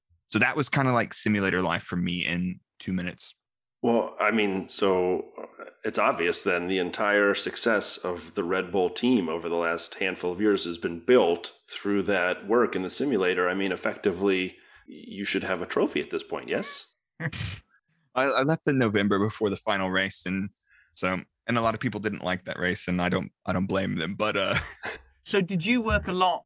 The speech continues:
Speaker 3: in the simulator, though, and obviously on the brand new car then, the new regs?
Speaker 1: Yeah, I did quite a, I did quite a bit of that, but it was, you know, it was also at that time, it was also relatively early stages of the new regs. So, you know, s-, a lot of the stuff that you see now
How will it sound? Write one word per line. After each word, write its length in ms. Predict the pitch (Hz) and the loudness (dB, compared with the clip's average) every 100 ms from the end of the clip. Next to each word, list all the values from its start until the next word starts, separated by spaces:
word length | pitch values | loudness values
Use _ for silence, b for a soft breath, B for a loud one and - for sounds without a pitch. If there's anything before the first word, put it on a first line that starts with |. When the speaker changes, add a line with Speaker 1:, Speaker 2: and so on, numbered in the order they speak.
| _ | _
Speaker 3:
in 60 | 165 | -14
the 60 | 156 | -12
simulator, 500 | - 180 160 143 127 | -8 -8 -6 -6 -4
though, 160 | 131 | -6
and 80 | 131 | -6
obviously 300 | 131 127 - | -8 -8 -4
on 80 | 135 | -2
the 60 | 131 | 0
brand 220 | 139 135 | 2 4
new 100 | 135 | 2
car 240 | 123 175 143 | 2 0 0
then, 120 | 113 | 0
the 60 | |
new 160 | 120 131 | 0 2
regs? 480 | 156 104 - - - _ _ _ _ - | 0 0 -4 -16 -18 _ _ _ _ -4
Speaker 1:
Yeah, 200 | 160 120 | -2 0
I 80 | 160 | -2
did 280 | 190 165 | -4 -6
quite 200 | - 151 | -4 -2
a, 80 | 131 101 | -2 -4
I 80 | - | -6
did 240 | 98 135 - | -4 -6 -2
quite 160 | 131 | -4
a 40 | 110 | -2
bit 180 | 104 | -2
of 80 | 101 | -2
that, 240 | 101 - - | 0 -4 -4
but 140 | 101 87 | -2 0
it 100 | 101 | 0
was, 260 | 113 - - | -2 -4 -4
you 100 | 113 | -2
know, 60 | |
it 40 | 107 | 0
was 160 | 107 - | -2 -4
also 280 | 107 113 - | -4 -4 -2
at 80 | 87 | -2
that 180 | 101 - | -2 -2
time, 240 | 95 107 | -2 -2
it 80 | 78 | -4
was 160 | 98 - | -6 -4
also 360 | 95 101 - | -4 -4 -4
relatively 720 | 95 92 101 - 98 98 95 - _ _ | -2 0 0 -2 -2 -2 -4 -8 _ _
early 220 | 95 98 92 | -2 0 -2
stages 540 | - 95 101 87 73 - | -2 -2 -2 -4 -10 -4
of 200 | 90 92 | -4 -2
the 100 | 92 | 0
new 140 | 95 87 | 0 2
regs. 360 | 90 90 - | 0 -2 -6
So, 320 | - - 92 - _ _ _ _ _ - | -8 -4 -4 -4 _ _ _ _ _ -4
you 120 | 92 | 0
know, 120 | 87 | 0
s-, 240 | 82 - - - | -2 -6 -6 -2
a 60 | |
lot 240 | 95 95 110 | 0 2 0
of 40 | |
the 60 | 107 | -2
stuff 240 | - 101 | -2 -6
that 100 | - | -6
you 60 | - | -6
see 220 | - 107 | -4 0
now 440 | 90 92 131 147 | 0 0 0 -2